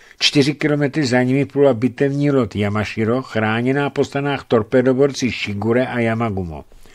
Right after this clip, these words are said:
O kilometr dál následovala Fuso a kolonu uzavíral křižník Mogami. V jednu hodinu ráno dvacátého pátého října Nishimura odeslal rádiovou depeši,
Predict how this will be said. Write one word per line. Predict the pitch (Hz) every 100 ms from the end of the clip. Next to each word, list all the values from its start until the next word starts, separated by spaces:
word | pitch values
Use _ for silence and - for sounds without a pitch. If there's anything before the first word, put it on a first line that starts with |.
| - - - - -
O | 107
kilometr | - 143 156 160 160
dál | 139 120 113 123 131
následovala | 120 120 - 143 143 151 123
Fuso | - 113 101 - 101 98 104 120 _ _ - -
a | 98
kolonu | - 120 139 151 110
uzavíral | 107 113 127 143 139 107
křižník | - 117 104 120 107
Mogami. | 107 98 107 92 69 - _ _ - _ - - -
V | 95
jednu | 127 160 147
hodinu | 165 160 139 90 73 71
ráno | 95 107 113 127 135
dvacátého | 110 - 127 120 131
pátého | 113 123 113 135 120
října | 85 92 92 92 110 - _ - - - 95
Nishimura | 113 - 156 151 156 143
odeslal | 131 131 - 147 127
rádiovou | 120 123 139 143 131
depeši, | 101 - 98 - 95 117